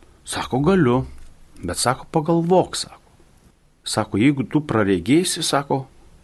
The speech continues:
„tu patirsi pragarą“, sako, „tu neisi į pragarą.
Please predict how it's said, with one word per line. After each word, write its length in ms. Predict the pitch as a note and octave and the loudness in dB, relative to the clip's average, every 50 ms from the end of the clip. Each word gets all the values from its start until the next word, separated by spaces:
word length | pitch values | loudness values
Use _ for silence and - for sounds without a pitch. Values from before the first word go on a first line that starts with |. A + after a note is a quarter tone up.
| _ | _
„tu 100 | - - | -20 -14
patirsi 800 | - - G2 F2+ - - - C3+ D3 E3 D#3+ - - - D#3 D3+ D3+ D3+ - - - - - - - _ - - - - _ _ _ _ | -8 -4 -6 -6 -4 -2 -2 0 0 0 0 0 0 0 0 -2 -2 -4 -10 -20 -20 -20 -20 -20 -20 _ -20 -20 -20 -20 _ _ _ _
pragarą“, 640 | - - - A2 G#2+ F#2+ - - - - - - | -8 -4 -2 -2 -2 -4 -6 -8 -14 -18 -16 -14
sako, 300 | - - - - - - - | -14 -14 -14 -14 -18 -10 -4
„tu 80 | G2+ | 0
neisi 320 | G2 G2+ B2 C#3 - - - | 2 2 2 2 0 -2 -4
į 40 | - | -4
pragarą. 440 | - G2 D#2 C#2 - - - - | -4 -6 -6 -8 -12 -20 -20 -20